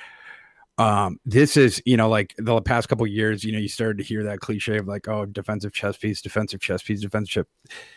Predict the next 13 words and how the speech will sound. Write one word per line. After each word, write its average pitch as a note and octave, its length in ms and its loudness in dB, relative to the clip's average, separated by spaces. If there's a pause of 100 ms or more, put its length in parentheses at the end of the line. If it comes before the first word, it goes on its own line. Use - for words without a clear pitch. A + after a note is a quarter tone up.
(340)
The A#2 80 8
reason C#3 240 8
you C#3+ 80 10
started B2 280 4
hearing A2+ 280 0
that A#2 180 -2
stuff A#2+ 380 -2 (400)
is A2 200 0
for A2 200 -2
people A2 260 0
like G2 180 -2
Kyle D#2+ 240 -6
Pitts. - 380 -8